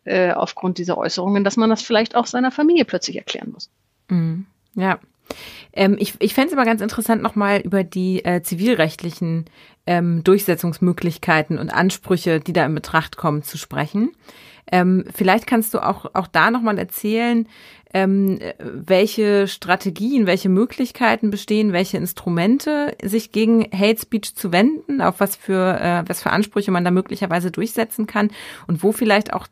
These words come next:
Speaker 2: da noch Durchsetzungsschwierigkeiten liegen.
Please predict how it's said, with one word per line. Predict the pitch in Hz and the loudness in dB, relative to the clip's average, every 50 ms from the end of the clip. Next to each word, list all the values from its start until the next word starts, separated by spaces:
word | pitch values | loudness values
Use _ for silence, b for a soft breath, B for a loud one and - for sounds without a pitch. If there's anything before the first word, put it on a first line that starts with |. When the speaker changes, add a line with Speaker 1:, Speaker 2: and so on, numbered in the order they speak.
| _ - | _ 0
Speaker 2:
da | 196 190 202 233 | 2 4 4 6
noch | 208 190 170 - | 4 2 0 0
Durchsetzungsschwierigkeiten | - 156 156 151 - 156 143 - - 147 147 143 - - - 156 - 147 147 - - - 151 147 147 - 156 143 | -2 -4 -4 -2 -2 -4 -4 -4 -6 -10 -10 -10 -12 -12 -10 -8 -8 -8 -8 -10 -8 -6 -4 -4 -4 -6 -8 -10
liegen. | 143 147 143 135 139 147 156 147 | -10 -10 -8 -8 -6 -6 -8 -10